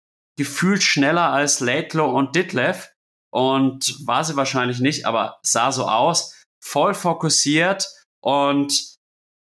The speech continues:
dann habe ich so schon nach achtzig Kilometern war der Grenzleinsberg ungefähr,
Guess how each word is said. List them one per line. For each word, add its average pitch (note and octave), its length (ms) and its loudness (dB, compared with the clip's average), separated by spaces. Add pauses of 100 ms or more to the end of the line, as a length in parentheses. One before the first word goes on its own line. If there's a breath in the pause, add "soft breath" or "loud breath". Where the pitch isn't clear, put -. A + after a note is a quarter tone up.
dann C3+ 460 2
habe C3+ 180 0
ich - 120 0
so C3+ 420 4
schon C3 560 2
nach B2+ 400 0
achtzig - 400 -6
Kilometern C#3 500 2
war B2 120 0
der A#2 80 -2
Grenzleinsberg B2 680 -2
ungefähr, B2 600 0